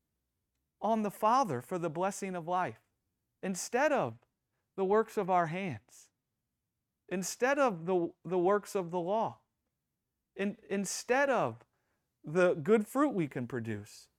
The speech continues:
or the good we can gain from the world.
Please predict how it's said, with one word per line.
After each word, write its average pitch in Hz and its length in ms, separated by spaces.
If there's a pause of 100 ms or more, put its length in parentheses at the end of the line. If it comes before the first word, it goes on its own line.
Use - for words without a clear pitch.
(560)
or 185 100
the 185 160
good 208 280
we 214 180
can 196 240
gain 220 320
from 214 260
the 208 80
world. 214 420